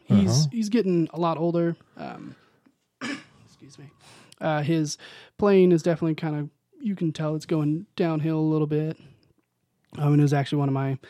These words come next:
Speaker 1: was actually Skylar Johnson, my professor, that told me, it's like, "Yeah, I'll give him a few more years, and then I'm pretty, he's probably gonna retire."
Speaker 2: Yeah.
Speaker 1: And so I'm kinda hoping that by the time that he retires, maybe I can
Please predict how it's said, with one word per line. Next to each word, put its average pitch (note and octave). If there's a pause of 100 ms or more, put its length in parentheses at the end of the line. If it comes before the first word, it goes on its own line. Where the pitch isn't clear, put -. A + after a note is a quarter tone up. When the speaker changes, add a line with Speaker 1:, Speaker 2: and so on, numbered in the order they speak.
(320)
Speaker 1:
was D3+
actually C#3
Skylar C#3+
Johnson, C#3+
my C#3+
professor, C#3+
that C#3
told D3+
me, C#3+ (520)
it's -
like, C4
"Yeah, D4+ (280)
I'll D4+ (680)
give B3+
him E3+
a D3+ (220)
few G#3+
more F3+
years, F3
and F3
then E3
I'm F3 (260)
pretty, F#3+
he's E3
probably -
gonna -
retire." - (360)
Speaker 2:
Yeah. F2+ (380)
Speaker 1:
And D#3
so D3+
I'm D3
kinda B3+
hoping F#3
that C#3 (340)
by D3+
the D3
time C#3+
that C3
he D#3
retires, D3
maybe C#3
I C3+
can B2+